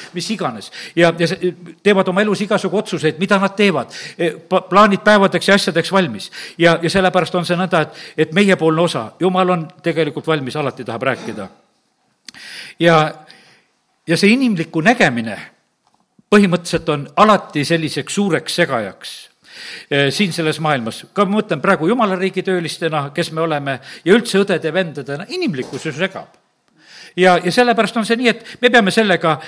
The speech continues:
eh, leppima. Aga nüüd on väga tähtis, et me saaksime selle kätte, mida Jumal on rääkimas. Et see tuleks meie südamesse, et see tuleks meie meeli uuendama, tuleks meie, eh, mõistusesse, eh, nagu kõige paremal sellisel moel.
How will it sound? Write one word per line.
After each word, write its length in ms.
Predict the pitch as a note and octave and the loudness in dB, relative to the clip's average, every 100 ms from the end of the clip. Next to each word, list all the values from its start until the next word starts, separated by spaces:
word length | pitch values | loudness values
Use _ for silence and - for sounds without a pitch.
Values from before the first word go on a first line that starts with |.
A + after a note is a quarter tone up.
| - - D#3+ | -16 -4 2
eh, 160 | E3 | 4
leppima. 400 | F#3 G3 C3+ G#2 | 4 0 -2 -6
Aga 160 | - F#3 | 2 4
nüüd 140 | A#3 A#3+ | 4 2
on 120 | E3+ | 2
väga 180 | A3+ A#3 | 2 2
tähtis, 360 | A#3+ G#3+ E3 F3 | 0 -2 -4 -6
et 120 | E3 | -6
me 100 | E3+ | -6
saaksime 500 | G3 G3 - D#3 D#3 | -6 -6 -8 -8 -6
selle 320 | G3 G#3+ F3+ | -6 -4 -2
kätte, 440 | D3 G3 - A2 G2 - | -2 -4 -4 -12 -10 -4
mida 120 | E3+ | 0
Jumal 280 | G#3 F3 C3 | 0 -2 -4
on 60 | |
rääkimas. 500 | E3 D3+ - E2+ - - - - - | -4 -6 -10 -20 -20 -20 -20 -16 -10
Et 80 | |
see 140 | E3+ G3 | -6 -4
tuleks 300 | A3 G#3+ G3 | -4 -4 -6
meie 160 | A3 A#3+ | -10 -8
südamesse, 600 | G#3+ E3 A2+ G2+ - - _ - - | -8 -10 -12 -16 -20 -20 _ -16 -8
et 120 | F3 | -4
see 100 | F#3+ | -4
tuleks 380 | F#3+ G#3+ G#3+ - - - | -2 -2 -4 -16 -20 -14
meie 240 | D#3 G3 F3+ | -2 0 0
meeli 400 | F#3+ B3 G3+ E3+ | 0 0 0 2
uuendama, 720 | A3+ G#3 C3 G2+ G#2 F2+ E2+ | 2 4 4 2 -10 -12 -2
tuleks 320 | A3+ A3 G#3+ | 4 4 2
meie, 340 | F#3+ G3 F3+ D3+ - - - | -2 2 2 0 -6 -14 2
eh, 140 | D#3+ | 4
mõistusesse, 760 | D#3+ B3 - C3 B2 - A#2 - - - - - | 6 2 2 -6 -8 -8 -12 -14 -14 -16 -8 2
eh, 300 | D#3 D3+ E3 | 4 4 2
nagu 240 | F3 F#3 | 0 0
kõige 240 | E3 F#3 G3 | -2 0 0
paremal 440 | A3 B3 F#3 D#3+ | 2 2 2 -2
sellisel 440 | G3 F#3+ F#3+ G#3 | -2 -2 -2 -2
moel. 280 | F3 G#2+ E2+ | -2 -4 -8